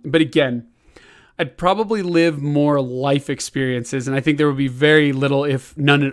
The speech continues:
all, video game talk when I discuss, um, you know, uh, uh, in the next episode that I discuss Friends, which won't be the next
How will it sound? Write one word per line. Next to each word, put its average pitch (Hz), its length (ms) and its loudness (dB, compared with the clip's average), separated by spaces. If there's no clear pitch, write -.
all, 131 280 2
video 127 420 0
game 127 280 -4
talk 120 380 -6
when 131 140 -4
I 127 100 -4
discuss, 131 800 -8
um, 123 680 0
you 139 200 2
know, 131 240 2
uh, 123 580 -4
uh, - 320 -12
in 156 220 0
the 160 60 8
next 165 440 0
episode 143 420 0
that 135 100 2
I 131 60 2
discuss 131 400 -4
Friends, 127 300 -2
which 131 140 -10
won't 220 180 -6
be 190 80 -2
the 151 80 0
next 139 580 -2